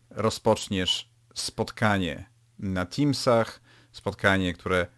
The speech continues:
właśnie będzie dawało obraz z tej kamery, no to znowu, jeśli na O B S ie uruchomisz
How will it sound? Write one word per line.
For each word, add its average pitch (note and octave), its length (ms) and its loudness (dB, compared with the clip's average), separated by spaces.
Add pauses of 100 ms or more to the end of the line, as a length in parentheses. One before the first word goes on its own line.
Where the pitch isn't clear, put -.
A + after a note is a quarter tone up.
(120)
właśnie E2 300 -6
będzie F#2 160 -2
dawało F#2+ 280 2
obraz F#2+ 460 -2
z - 80 -10
tej F#2 200 -2
kamery, B2 520 4 (500)
no D4 60 -4
to C#4+ 140 -2
znowu, B3 520 6 (140)
jeśli G#2+ 640 0 (380)
na F#2+ 460 0 (180)
O A2 100 0
B G2+ 200 6
S G2+ 220 2
ie F2 160 0 (1000)
uruchomisz B2 1000 4